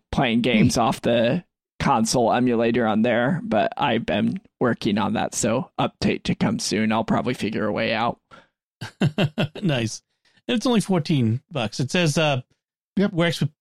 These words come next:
Speaker 3: P S three, P C, Mac, Steam, the Nintendo Switch. So yeah, you get your choice of uses. Awesome. Yeah, the game controllers, they're a lot of fun. I've got a, uh, Switch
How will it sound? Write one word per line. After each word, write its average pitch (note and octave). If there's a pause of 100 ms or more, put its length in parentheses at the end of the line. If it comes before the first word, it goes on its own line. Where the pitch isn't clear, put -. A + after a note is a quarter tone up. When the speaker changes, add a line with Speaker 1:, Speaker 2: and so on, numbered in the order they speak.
(220)
Speaker 3:
P D#3+
S A#2+
three, G3+
P G3
C, F#3+
Mac, D3+
Steam, D#3+
the B2+
Nintendo C3+
Switch. C3+
So A#2
yeah, B2
you A#2+
get B2+
your A2+
choice D#3
of A2+ (720)
uses. B2+ (100)
Awesome. -
Yeah, D#3
the C3
game G3+
controllers, C#3
they're C#3+
a -
lot D#3
of D3+
fun. C3+
I've F3+
got G#3
a, E3+
uh, C#3 (600)
Switch -